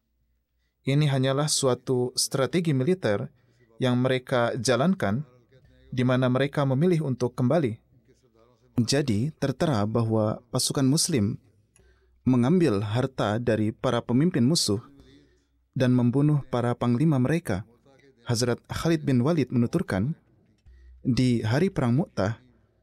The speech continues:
sembilan pedang patah di tanganku dan hanya tersisa satu pedang Yaman." Allamah Muhammad bin Yusuf menuturkan, dari riwayat ini diketahui bahwa kaum muslim telah membunuh banyak orang musyrik,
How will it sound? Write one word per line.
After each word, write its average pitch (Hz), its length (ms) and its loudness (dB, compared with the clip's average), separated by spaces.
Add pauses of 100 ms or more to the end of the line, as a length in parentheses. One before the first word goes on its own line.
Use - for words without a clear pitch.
sembilan 147 560 0
pedang 127 400 -2
patah 117 320 -4
di 113 80 -6
tanganku 117 560 -2
dan 113 240 0
hanya 120 160 2
tersisa 143 480 -4
satu 135 320 -4
pedang 123 320 0
Yaman." 120 400 0 (880)
Allamah 156 320 2
Muhammad 127 400 0
bin 127 240 2
Yusuf 151 400 0
menuturkan, 127 720 -2 (720)
dari 117 480 0 (160)
riwayat 139 400 0
ini 175 240 4
diketahui 123 640 0
bahwa 120 400 2
kaum 143 240 2
muslim 175 320 2
telah 120 240 0
membunuh 123 400 2
banyak 160 320 0
orang 123 160 0
musyrik, 127 400 0